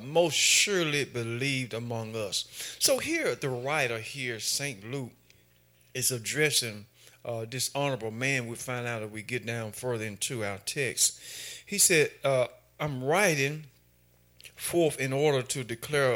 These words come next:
uh, uh, those things which are most surely believed among us." You know, there, there are some things that, that, that we really believe in,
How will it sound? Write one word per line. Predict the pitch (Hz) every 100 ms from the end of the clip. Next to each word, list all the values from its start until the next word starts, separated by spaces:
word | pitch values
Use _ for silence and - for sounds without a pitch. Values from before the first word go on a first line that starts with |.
| -
uh, | 113 107 101
uh, | 95 104 101 95 - _ _ _ _ _ _ _ _ _ -
those | 135 160 143 -
things | 175 147 131
which | 123 -
are | 117 101 -
most | 120 127 143 113
surely | - - - - 220 139 85 92 - -
believed | 117 127 113
among | 110 120
us." | 110 - - -
You | 320
know, | 262 -
there, | 392
there | - 294 285
are |
some | - 143
things | - 180 156
that, | 139 120 - -
that, | 147 127 - -
that | 139 120 - _ _ _ _ _ 127 139
we | 196 202 180 135 - _ - 117
really | 160 214 190 147 - 107
believe | 131 175 240 196 147
in, | 123 113 123